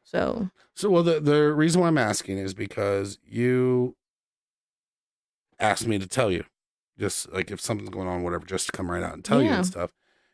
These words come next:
Speaker 2: And the one thing is, you've been kinda, um, I don't know what the word, on a lull.
Speaker 1: Yeah.
Speaker 2: I, I wanted to
Speaker 1: I
Speaker 2: say
Speaker 1: feel
Speaker 2: slum,
Speaker 1: it.
Speaker 2: but I'm like, "That's not slum. That's
Speaker 1: No, slump.
Speaker 2: lull."
Speaker 1: Slump.
Speaker 2: Right. Um,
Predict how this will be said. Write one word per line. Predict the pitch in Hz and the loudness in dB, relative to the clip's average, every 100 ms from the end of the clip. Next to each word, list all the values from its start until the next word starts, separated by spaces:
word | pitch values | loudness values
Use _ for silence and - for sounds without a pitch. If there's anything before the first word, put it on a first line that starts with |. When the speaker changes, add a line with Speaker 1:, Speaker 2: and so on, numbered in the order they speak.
| _ | _
Speaker 2:
And | 117 127 | 0 2
the | |
one | 131 143 | 2 0
thing | 139 131 117 | 0 0 -2
is, | - 107 107 104 - - _ _ _ _ _ _ _ _ _ _ _ | -2 -2 -2 -4 -8 -14 _ _ _ _ _ _ _ _ _ _ _
you've | 117 | -4
been | 120 113 | 0 0
kinda, | 123 127 117 107 104 | 0 0 2 0 -4
um, | - 101 92 90 85 - _ _ _ _ _ _ _ _ _ _ | -6 -6 -6 -8 -14 -20 _ _ _ _ _ _ _ _ _ _
I | 107 | -8
don't | 110 | -4
know | 107 | -2
what | 95 | -2
the | |
word, | 90 98 90 _ _ _ _ _ - | -4 -4 -6 _ _ _ _ _ -2
on | 120 | 0
a | 117 | 2
lull. | 110 107 90 95 - _ _ _ _ _ _ _ - | 4 4 2 -2 -6 _ _ _ _ _ _ _ -2
Speaker 1:
Yeah. | 190 165 175 - _ | 0 0 -2 -6 _
Speaker 2:
I, | - | 0
I | 117 113 | 2 2
wanted | 131 135 160 147 | 4 4 4 4
to | 147 | 4
Speaker 1:
I | |
Speaker 2:
say | 123 | 4
Speaker 1:
feel | 330 320 | 6 6
Speaker 2:
slum, | 147 | 6
Speaker 1:
it. | 127 | 4
Speaker 2:
but | 113 | 4
I'm | 113 | 4
like, | 117 | 2
"That's | 156 170 | 0 2
not | 170 | 0
slum. | - - 123 95 90 | 0 0 2 2 2
That's | 104 120 - - _ | 0 0 -4 -12 _
Speaker 1:
No, | 190 | 0
slump. | 185 - 226 262 | 2 4 4 6
Speaker 2:
lull." | 165 92 87 - | 4 4 0 0
Speaker 1:
Slump. | 220 202 - - _ _ _ _ - | -2 -2 -6 -20 _ _ _ _ 0
Speaker 2:
Right. | 110 87 _ _ _ _ _ _ _ _ _ | 0 0 _ _ _ _ _ _ _ _ _
Um, | 123 120 113 104 101 101 | 2 4 2 0 -2 -6